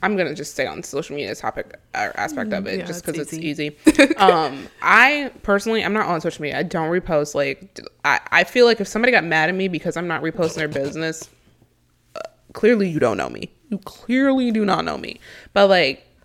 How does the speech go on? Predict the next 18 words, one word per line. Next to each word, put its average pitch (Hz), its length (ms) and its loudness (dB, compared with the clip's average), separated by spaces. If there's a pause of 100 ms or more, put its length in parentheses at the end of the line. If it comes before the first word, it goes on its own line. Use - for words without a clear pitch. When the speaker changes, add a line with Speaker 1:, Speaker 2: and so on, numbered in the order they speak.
(180)
Speaker 1:
if 196 160 0
I 190 140 8
will, 233 320 4
if 190 120 0
I 208 80 2
can 214 180 -2
buy 156 300 2
something 254 380 -4
of 277 100 -2
yours, 302 360 0
I 196 160 2
will 214 260 4
one 220 160 0
hundred 254 240 -4
percent 220 340 -4
do 294 200 2
it. 156 180 2
Like, 165 340 2